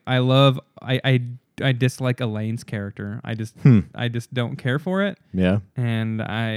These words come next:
Speaker 1: and this book has got a lot of her.
Speaker 2: Yeah.
Speaker 1: And also, I feel like we're finally getting to the point where people are always like, "Nynaeve is always, like, pulling her braid." The
Speaker 2: Oh,
Speaker 1: first,
Speaker 2: that's
Speaker 1: most,
Speaker 2: starting to happen.
Speaker 1: most of the first four books, she,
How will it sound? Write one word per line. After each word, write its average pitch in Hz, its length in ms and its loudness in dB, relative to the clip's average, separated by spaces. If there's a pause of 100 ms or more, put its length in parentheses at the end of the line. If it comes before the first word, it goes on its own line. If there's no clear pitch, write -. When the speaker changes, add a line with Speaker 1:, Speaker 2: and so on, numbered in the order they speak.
Speaker 1:
and 117 180 -4
this 120 140 -6
book 123 260 -2
has 117 120 -4
got 113 120 -4
a 107 40 -6
lot 110 200 -2
of 120 60 -4
her. 120 360 0 (360)
Speaker 2:
Yeah. 90 260 6 (260)
Speaker 1:
And 135 380 4
also, 220 320 -2 (560)
I 135 80 -2
feel 202 180 -2
like 226 140 0
we're 160 80 0
finally 175 440 2
getting 165 160 0
to 143 40 -2
the 143 80 0
point 156 240 0
where 135 100 0
people 143 320 -2
are 131 140 2
always 135 180 2
like, 127 180 -2
"Nynaeve 135 540 0
is 127 80 -2
always, 123 300 0
like, 113 220 -6
pulling 123 260 -2
her 117 80 -4
braid." 113 420 -2 (520)
The 135 140 0
Speaker 2:
Oh, 170 80 6
Speaker 1:
first, 220 100 6
Speaker 2:
that's - 260 -2
Speaker 1:
most, 170 220 0
Speaker 2:
starting 87 260 4
to 82 60 -2
happen. 85 320 0
Speaker 1:
most 190 220 2
of 190 80 -2
the 226 80 0
first 190 280 0
four 180 140 -2
books, 180 240 -2
she, 175 300 0